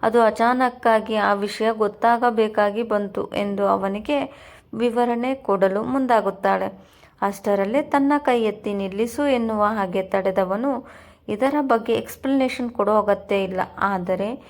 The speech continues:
ಈ ವಿಷಯ ಇವನಿಗೆ ಕೊನೆಯಾದರೆ ಒಳ್ಳೆಯದು" ಎಂದು ಗಡುಸಾಗಿ ಹೇಳಿದವನು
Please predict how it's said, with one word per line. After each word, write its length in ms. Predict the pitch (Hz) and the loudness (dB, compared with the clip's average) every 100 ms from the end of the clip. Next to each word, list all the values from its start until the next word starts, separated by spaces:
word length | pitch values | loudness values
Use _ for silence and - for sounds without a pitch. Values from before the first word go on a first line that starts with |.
| - - _ | -20 -20 _
ಈ 160 | 285 311 | -2 0
ವಿಷಯ 420 | 285 - 269 254 | 0 2 4 4
ಇವನಿಗೆ 420 | 226 208 208 196 | 4 0 0 -2
ಕೊನೆಯಾದರೆ 720 | - 202 196 202 196 185 208 254 | 0 2 2 2 0 0 0 2
ಒಳ್ಳೆಯದು" 760 | 214 196 190 185 185 - - _ | 2 2 2 2 0 -8 -14 _
ಎಂದು 280 | 208 202 196 | -6 -4 -2
ಗಡುಸಾಗಿ 640 | 190 190 247 254 214 196 | -2 -2 -2 2 0 0
ಹೇಳಿದವನು 760 | 185 185 175 180 190 254 277 | -4 -4 -2 -2 0 0 -2